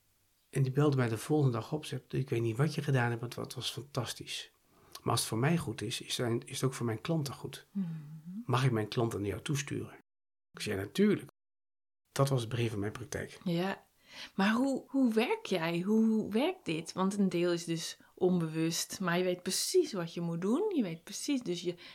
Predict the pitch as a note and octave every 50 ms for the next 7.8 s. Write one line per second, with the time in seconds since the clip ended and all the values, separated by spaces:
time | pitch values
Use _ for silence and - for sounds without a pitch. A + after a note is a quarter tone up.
0 | - - - C3 C3+ C#3+ F#3 F3 F3 G#3 A3 G#3+ - - - B3+ C4+ D4 D4+ B3+
1 | - - - - - - - - _ _ _ _ - - D3 C#3 C#3+ - - -
2 | - B3 A#3+ - D4+ E4 E4+ F4 E4+ - - C4 B3+ C4+ D4 C#4 B3 - - -
3 | - A3+ A3 - A#3 G#3 G#3+ A3 F#3+ A3 A3 G#3+ G3+ - D#3+ E3 D#3+ - - E3+
4 | E3+ E3 D#3+ D3+ D#3 E3+ E3+ E3 - - - - - - - - - - - -
5 | - - - D#3+ D3+ D3 C3+ A#2+ - - - D#3 D3+ D3+ D#3 D#3+ D#3+ E3 F3+ F3+
6 | F#3+ D#3+ - - - - - E3 D#3 D3+ D3 D3 D3 D3 - - D3 D3 C#3+ C#3+
7 | C#3 C#3 C3+ C3+ C#3 C#3+ C#3+ - C#3+ B2+ B2 A#2+ A#2+ A#2+ B2 C3